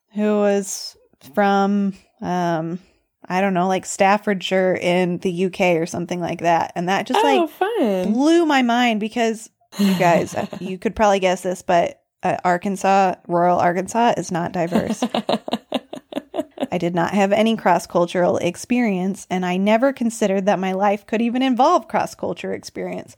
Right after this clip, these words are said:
Speaker 1: So, like, talking to her just opened up a wh-, like, a whole new world. It was incredible.
Speaker 2: That's really cool.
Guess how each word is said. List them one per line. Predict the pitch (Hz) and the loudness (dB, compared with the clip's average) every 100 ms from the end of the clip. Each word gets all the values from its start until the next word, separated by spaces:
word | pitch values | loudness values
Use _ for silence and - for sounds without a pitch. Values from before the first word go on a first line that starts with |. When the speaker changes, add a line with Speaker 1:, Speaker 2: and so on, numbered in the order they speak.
| _ | _
Speaker 1:
So, | - 226 | 0 2
like, | 233 208 | 4 2
talking | 254 330 381 247 | 2 2 4 2
to | |
her | 185 277 370 | 4 4 4
just | 269 - | 2 0
opened | 214 254 269 226 | 0 2 2 2
up | 220 | 2
a | 180 | 0
wh-, | 180 - - | -2 -8 -6
like, | 190 | -4
a | 180 | -4
whole | 175 214 269 285 | 0 4 4 4
new | 233 185 | 0 -2
world. | 165 180 277 330 - 233 | -2 -2 2 2 0 -6
It | 233 | -4
was | 233 | -2
incredible. | 240 226 233 320 196 - - _ | -2 0 0 2 0 -4 -8 _
Speaker 2:
That's | - - - - - - | -16 -16 -14 -14 -12 -4
really | 208 190 180 226 | 2 4 4 0
cool. | - 202 190 175 165 | -2 0 0 0 -2